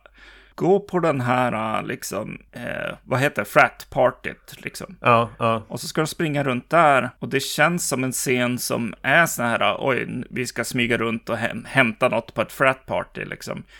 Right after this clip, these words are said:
Speaker 1: Scenen, den kän-, den känns ganska vanlig. <laughs> Något man har sett förut. Eh, och det känns som att en film,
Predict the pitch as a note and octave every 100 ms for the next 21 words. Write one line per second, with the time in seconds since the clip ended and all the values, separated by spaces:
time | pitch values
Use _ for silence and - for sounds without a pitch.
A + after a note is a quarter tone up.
0 | - - E3 F3+ D3+ A2+ A2+ C3+ D#3 C3
1 | D3+ D3+ E3 D3+ D#3+ - A3+ F#3+ C3+ B2
2 | F3 A3 G#3+ B3+ - G#3+ G3+ - E3+ -
3 | E3+ - D3 C3 F3 - - C3 B2 D3+
4 | - - - - - - A2+ - - B2
5 | C3 D3 C3 C3 A#2+ A#2 - - B2 A2+
6 | - B2 A#2 A#2+ B2+